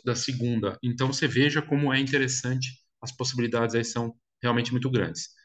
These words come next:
Se você tiver interesse em participar, em fazer parte dessa, eh, entender como funciona esse mercado,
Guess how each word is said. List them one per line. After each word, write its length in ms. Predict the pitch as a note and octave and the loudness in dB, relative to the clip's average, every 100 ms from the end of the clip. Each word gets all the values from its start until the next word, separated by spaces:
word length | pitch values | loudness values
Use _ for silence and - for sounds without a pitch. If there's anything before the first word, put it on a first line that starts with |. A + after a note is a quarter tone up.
| _ | _
Se 140 | - C3 | -6 0
você 120 | E3+ | 2
tiver 140 | E3 | 4
interesse 420 | D#3+ E3 D3 D3 | 4 6 4 4
em 80 | C#3 | 0
participar, 760 | - C#3 - B2+ B2+ C3+ D#3 D#3 - _ _ - | 0 -2 -2 -6 0 0 0 -4 -16 _ _ -12
em 60 | |
fazer 300 | A#2 A2 A#2+ B2 | -4 -2 -2 2
parte 360 | C3 C#3 - | 2 2 0
dessa, 420 | A#2+ A2+ A#2+ G2 - _ _ _ | -2 -2 -2 -4 -8 _ _ _
eh, 160 | G2 G2+ | -4 0
entender 640 | A#2+ C3 G#2+ A2 C#3 C#3+ | 2 4 4 4 6 4
como 220 | - B2+ | 4 4
funciona 260 | C3 A#2 B2+ | 4 0 0
esse 160 | A#2 A#2+ | -2 0
mercado, 840 | A2 G#2 - B2 B2 A#2 A#2+ | -2 -2 0 2 2 0 -2